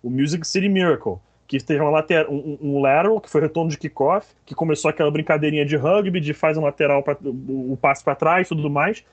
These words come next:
e um passe pra trás que, na verdade, foi pra frente, a arbitragem não marcou. E o Titans ganhou aquele jogo que não era pra ganhar, que era pro Bills ir pro Super Bowl. Então, me perdoem pelo desabafo, mas eu não consigo entender como o Jeff Fisher segue tendo um trabalho como head coach na liga e ainda ganha uma extensão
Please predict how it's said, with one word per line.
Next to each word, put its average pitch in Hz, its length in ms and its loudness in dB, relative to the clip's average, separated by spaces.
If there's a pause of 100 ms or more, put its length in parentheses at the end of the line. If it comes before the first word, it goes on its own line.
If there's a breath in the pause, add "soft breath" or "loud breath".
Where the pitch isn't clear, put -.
(180 soft breath)
e 156 140 -2
um 226 100 2
passe 180 300 0
pra 165 100 0
trás 156 260 0
que, - 120 -4
na 165 180 4
verdade, 156 480 2
foi 156 160 0
pra 165 160 0
frente, 165 400 -4
a 196 40 2
arbitragem 185 380 -2
não 185 100 -2
marcou. 202 480 0 (120)
E 135 80 0
o 139 60 2
Titans 156 360 0
ganhou 165 280 2
aquele 185 200 -2
jogo 156 220 0
que 202 100 -6
não 175 100 0
era 180 100 0
pra 190 140 -2
ganhar, 175 280 2
que 143 140 -2
era 139 100 2
pro 151 140 -4
Bills 160 400 2
ir 190 40 0
pro 190 100 -6
Super 196 200 -4
Bowl. 147 280 -2 (200)
Então, 151 520 -2 (180)
me 131 160 -2
perdoem 190 480 2
pelo 220 220 0
desabafo, 190 540 0
mas 107 320 -6 (100)
eu 135 140 -2
não 139 180 0
consigo 208 380 -2
entender 143 540 -2
como 180 220 2
o 170 40 0
Jeff 165 200 0
Fisher 147 400 -2
segue 170 360 0
tendo 165 220 0
um 180 60 -2
trabalho 143 420 2
como 143 180 -4
head 135 180 -2
coach 147 260 -4
na 160 80 0
liga 156 260 0
e 208 40 2
ainda 214 160 2
ganha 175 180 2
uma 208 80 4
extensão 196 460 -2